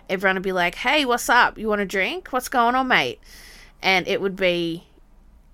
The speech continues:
like, nothing. Like, nobody would bat an eyelid." And she was like, "No wonder they go to America, because, like, everybody there would, like,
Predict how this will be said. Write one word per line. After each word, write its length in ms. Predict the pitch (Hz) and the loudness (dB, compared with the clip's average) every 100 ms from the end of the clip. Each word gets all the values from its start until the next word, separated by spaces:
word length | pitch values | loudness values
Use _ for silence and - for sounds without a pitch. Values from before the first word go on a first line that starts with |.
| - | -2
like, 260 | 185 170 | -2 -2
nothing. 560 | 190 180 165 - 90 143 | -4 -2 -2 -6 -10 -8
Like, 160 | 165 | -6
nobody 360 | 208 208 202 208 | 2 4 4 2
would 200 | 185 175 | -2 0
bat 200 | 180 143 | 2 2
an 120 | 165 | -2
eyelid." 640 | 101 165 165 135 87 113 - - - - | -2 0 0 -2 -6 -12 -16 -20 -20 -12
And 160 | 175 185 | -8 -4
she 80 | |
was 120 | 185 180 | -4 -2
like, 160 | 170 | -2
"No 100 | 185 | -2
wonder 220 | 180 185 | -2 0
they 140 | 190 185 | 0 0
go 140 | 175 | 0
to 100 | 165 | -2
America, 440 | 160 151 151 160 147 | -4 -6 -6 -6 -10
because, 520 | 160 - 160 160 143 | -10 -8 -6 -6 -6
like, 200 | 135 - | -10 -4
everybody 520 | 208 208 220 202 190 | -2 0 2 0 -2
there 300 | 175 180 175 | -2 0 0
would, 240 | 170 180 - | 0 -6 -6
like, 240 | 170 170 | -6 -6